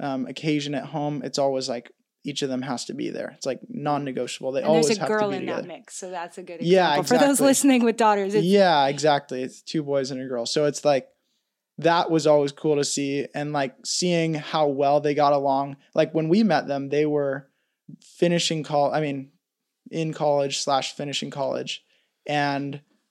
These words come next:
Speaker 1: I remember seeing them, like, during summer break, doing all these different fun things together. And I was, like,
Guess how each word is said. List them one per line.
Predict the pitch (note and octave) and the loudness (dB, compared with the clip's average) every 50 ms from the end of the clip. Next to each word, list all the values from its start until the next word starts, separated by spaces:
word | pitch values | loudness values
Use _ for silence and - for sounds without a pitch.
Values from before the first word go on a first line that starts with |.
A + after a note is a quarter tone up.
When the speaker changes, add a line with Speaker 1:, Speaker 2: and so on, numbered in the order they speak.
| _ _ _ | _ _ _
Speaker 1:
I | - D#3+ E3+ | 0 2 2
remember | F3+ E3+ E3+ D#3+ D#3 D3+ D3 D3 D3 D3 | 4 2 2 0 0 0 0 0 0 -2
seeing | C#3+ - - D#3+ D3+ D3 D3 D3 | 0 -2 -2 -2 -4 -4 -4 -2
them, | C#3+ C#3+ C#3+ C#3 C3+ C3 C3+ C3+ C3+ C3 - | 0 0 2 2 0 -2 -2 -4 -6 -8 -6
like, | - D3 C3+ C3 C3 - | -4 -2 -2 -2 -4 -6
during | D3+ D3 C#3+ C#3 | -8 -6 -6 -6
summer | - - C#3+ C#3+ C#3 | -4 -4 -4 -4 -4
break, | C3+ C#3+ D3 C3+ C3+ C3+ - _ _ - | -2 0 0 0 0 -2 -8 _ _ -8
doing | - D3 C#3+ C#3+ | -6 -6 -4 -4
all | C#3 C#3 | -4 -2
these | C#3 C#3 C3 | -2 -4 -4
different | - D#3+ C#3+ C#3+ B2+ - | -6 -6 -8 -8 -6 -4
fun | - C#3+ C3+ C3+ | -4 -4 -4 -6
things | C3+ D3 D3 C#3+ - | -8 -8 -6 -6 -6
together. | - D3 C#3+ C3+ C3 C3 C#3 C3 B2+ C#3 - _ _ _ _ _ _ - | -6 -4 -2 -2 -2 -2 -2 -4 -6 -8 -10 _ _ _ _ _ _ -8
And | - D3 D3 | -4 0 2
I | D#3 E3+ | 4 4
was, | E3 D#3 C#3+ C3 | 4 2 2 0
like, | C#3 C3 C3 B2+ - | -2 -2 -2 -4 -8